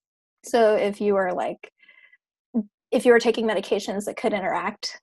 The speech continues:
with these vitamins, the more risky ones to take, because you can build up over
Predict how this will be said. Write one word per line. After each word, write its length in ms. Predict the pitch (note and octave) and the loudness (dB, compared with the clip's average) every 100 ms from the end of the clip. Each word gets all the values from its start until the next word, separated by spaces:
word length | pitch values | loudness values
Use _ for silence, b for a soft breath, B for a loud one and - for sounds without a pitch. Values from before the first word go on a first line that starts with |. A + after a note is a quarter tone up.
| - | -6
with 180 | G#3+ G#3+ | -6 0
these 180 | A3 - | -2 0
vitamins, 560 | G#3 G#3 G#3 G3+ G3+ | -2 -2 -4 -4 -4
the 100 | - | -2
more 220 | G#3+ G#3 G3 | 0 0 0
risky 340 | G#3 - G#3 | -2 0 0
ones 300 | G3+ F3 - | 0 -2 -4
to 160 | - D4+ | 0 0
take, 360 | - C#4 C4+ | 4 2 2
because 300 | G#3+ - G3+ | -6 -2 -2
you 60 | G3+ | -2
can 220 | G#3 G3+ | 0 0
build 220 | G#3+ F3+ | 2 2
up 300 | B2+ C#3+ - - _ _ _ _ _ | 2 0 -2 -8 _ _ _ _ _
over 540 | A#3 G3+ F#3 F3+ F3+ | 4 6 6 4 2